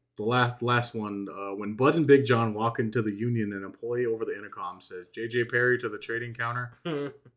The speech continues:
Speaker 1: J J Perry's the director.
Speaker 2: Yeah, director for it.
Speaker 1: Yeah.
Speaker 2: That's fucking funny. Uh, if I was a director, I'd do the same thing. Come on.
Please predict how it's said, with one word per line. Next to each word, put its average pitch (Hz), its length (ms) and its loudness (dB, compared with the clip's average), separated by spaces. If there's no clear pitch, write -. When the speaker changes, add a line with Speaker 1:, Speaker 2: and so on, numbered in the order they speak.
Speaker 1:
J 113 120 0
J 110 100 0
Perry's 104 280 0
the 92 40 -8
director. 90 340 -8
Speaker 2:
Yeah, 107 200 -4
director 104 420 -6
for 104 220 -8
it. 117 240 -6
Speaker 1:
Yeah. 120 300 -4
Speaker 2:
That's 110 160 -12
fucking 95 300 -16
funny. 98 260 -20
Uh, - 60 -20
if - 140 2
I 180 60 12
was 156 200 10
a 110 40 -2
director, 104 420 4
I'd 98 80 -2
do 98 120 -4
the 90 80 -8
same 92 200 -4
thing. 90 240 -8
Come 98 140 -10
on. 90 160 -14